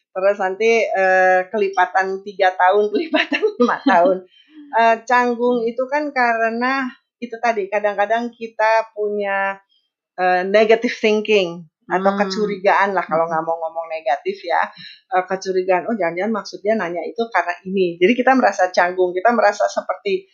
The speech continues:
Speaker 1: tertangkap basah dengan sesuatu gitu. Atau ada pertanyaan yang sama, kalau anak bisa bertanya sesuatu yang kita nggak ngagetin, mertua juga bisa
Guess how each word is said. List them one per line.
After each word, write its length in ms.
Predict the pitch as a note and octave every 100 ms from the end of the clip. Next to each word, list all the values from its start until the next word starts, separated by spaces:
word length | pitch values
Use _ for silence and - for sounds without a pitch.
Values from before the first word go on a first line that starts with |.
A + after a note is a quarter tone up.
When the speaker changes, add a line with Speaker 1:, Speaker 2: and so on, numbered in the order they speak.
| _
Speaker 1:
tertangkap 540 | - G3 G3+ G3 G3+ G3
basah 480 | F#3+ F3+ - G3 F#3+
dengan 300 | F#3+ F3+ F3+
sesuatu 720 | F3+ - F3+ E3 - G3+ -
gitu. 240 | E3+ A#3+ - - - -
Atau 220 | A#3 C#4+
ada 160 | B3 A3+
pertanyaan 720 | A3 A3+ G#3+ G#3+ G3 A#3+ C4+
yang 220 | B3 A#3 G#3
sama, 340 | - F#4+ F#4 C4 - _
kalau 220 | G3 G#3+ F#3+
anak 340 | A3 B3+ D4
bisa 240 | G#3 G#3
bertanya 420 | G3 F#3+ G#3+ G#3 G3+
sesuatu 420 | - - F#3+ G3+
yang 260 | G3+ F#3 F3+
kita 160 | F#3+ F3
nggak 220 | F3 - _ _ _ _ _ _
ngagetin, 760 | G#3+ G#3+ G3 F#3+ E3+ F#3 C#4+ E4 _ _
mertua 340 | - G#3+ B3 E4
juga 220 | A#3+ G3
bisa 300 | F#3+ A#3 G#3+